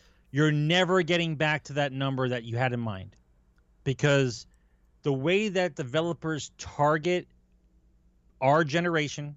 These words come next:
and the generation after mine is because of the fact that we have no patience, uh, low attention span,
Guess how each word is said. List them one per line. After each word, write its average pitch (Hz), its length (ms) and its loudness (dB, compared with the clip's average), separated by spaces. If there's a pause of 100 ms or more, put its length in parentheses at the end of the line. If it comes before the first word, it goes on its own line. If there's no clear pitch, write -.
and 113 120 -6
the 113 60 -4
generation 131 480 -2
after 139 280 -2
mine 110 340 -2 (960)
is 139 180 0
because 143 280 0
of 135 60 -4
the 139 80 2
fact 147 320 0
that 135 160 -2
we 135 360 -6 (400)
have 147 220 0
no 175 160 2
patience, 160 680 -6 (680)
uh, 113 340 -4 (320)
low 139 240 4
attention 170 440 -2
span, 147 560 -4